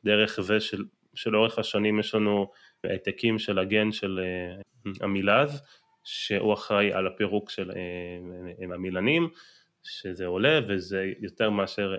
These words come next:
אה, אצל הקופים, אבל הדחף הזה, האבולוציוני, להסתגל אל הסביבה החדשה, שבה אין לנו מספיק חיות שמנות,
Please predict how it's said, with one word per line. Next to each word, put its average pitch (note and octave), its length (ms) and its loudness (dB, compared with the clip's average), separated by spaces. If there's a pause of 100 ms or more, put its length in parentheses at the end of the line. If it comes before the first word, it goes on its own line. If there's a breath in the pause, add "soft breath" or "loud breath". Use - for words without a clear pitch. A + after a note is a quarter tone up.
אה, F#2 260 -2
אצל F2+ 200 -8
הקופים, C#3+ 440 2 (480 loud breath)
אבל A#2+ 280 6
הדחף B2+ 580 2
הזה, G2+ 340 2 (400)
האבולוציוני, A2+ 1040 2 (140)
להסתגל G#2+ 1040 0
אל G2+ 120 -4
הסביבה G2 460 0
החדשה, F#2+ 720 -2 (140)
שבה G2 460 -2
אין G#2 100 0
לנו G2 140 -4
מספיק F#2+ 340 -10
חיות G2 200 -2
שמנות, A#2 500 -2